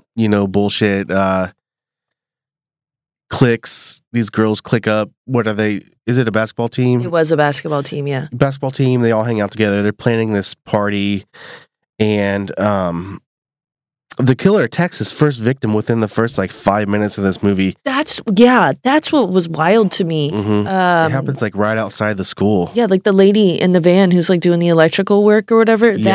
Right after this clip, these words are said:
Speaker 2: That, when she opened that door and he just yanked her in, that scared the
Speaker 1: Yeah.
Speaker 2: crap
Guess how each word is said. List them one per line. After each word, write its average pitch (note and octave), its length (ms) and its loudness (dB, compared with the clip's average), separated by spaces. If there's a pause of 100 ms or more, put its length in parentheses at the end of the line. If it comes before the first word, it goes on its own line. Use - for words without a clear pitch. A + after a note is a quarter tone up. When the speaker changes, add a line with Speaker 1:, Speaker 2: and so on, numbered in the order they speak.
(140)
Speaker 2:
That, G3+ 160 -8 (380)
when F#3 160 0
she A#3 280 4
opened F#3+ 280 2
that F#3+ 160 2
door F3 420 2
and F3+ 120 0
he F#3+ 140 2
just E3+ 200 -2
yanked D3+ 520 0
her F3+ 140 -2
in, D3 240 -2
that E3+ 160 -2
scared - 380 -2
the C3 100 -4
Speaker 1:
Yeah. G#2 220 -2 (140)
Speaker 2:
crap D3 60 -14